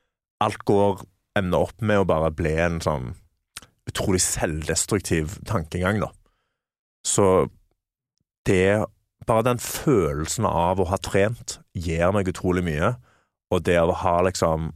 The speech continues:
å krysse noe av på et gjøremål. Så jeg er veldig glad i liksom å tenke sånn, «Ok, i morgen så skal jeg springe før jeg skal podde. Da kommer jeg til å føle meg bra, og da har jeg gjort det,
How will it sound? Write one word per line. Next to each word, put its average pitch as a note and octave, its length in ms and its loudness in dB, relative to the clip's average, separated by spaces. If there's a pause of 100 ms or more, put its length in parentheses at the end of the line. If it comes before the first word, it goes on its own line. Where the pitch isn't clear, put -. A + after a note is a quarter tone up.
å E2 120 -4
krysse - 380 0
noe D#2+ 180 0
av D#2+ 140 2
på F2 100 -2
et F#2 100 0
gjøremål. D#2+ 340 0 (680)
Så - 80 -4
jeg G2 60 2
er F2+ 60 2
veldig F#2 120 2
glad F2+ 180 4
i F2 40 4
liksom F2 180 -4
å - 40 -4
tenke F2 200 -4
sånn, C2+ 120 0
«Ok, F2+ 160 0
i A2 120 2
morgen F#2+ 460 2 (280)
så - 160 -6
skal E2 140 0
jeg - 80 -2
springe D2+ 420 -2
før - 160 -2
jeg D#2 100 -4
skal E2+ 140 -4
podde. - 280 -8 (540)
Da A2 60 -6
kommer D#2 160 -4
jeg - 80 -8
til - 60 -10
å - 100 -6
føle G2+ 160 2
meg G#2 120 0
bra, G#2 160 4 (480)
og D#2+ 300 -2
da E2+ 140 2
har E2 80 2
jeg D#2 140 -2
gjort - 260 -8
det, B2 80 2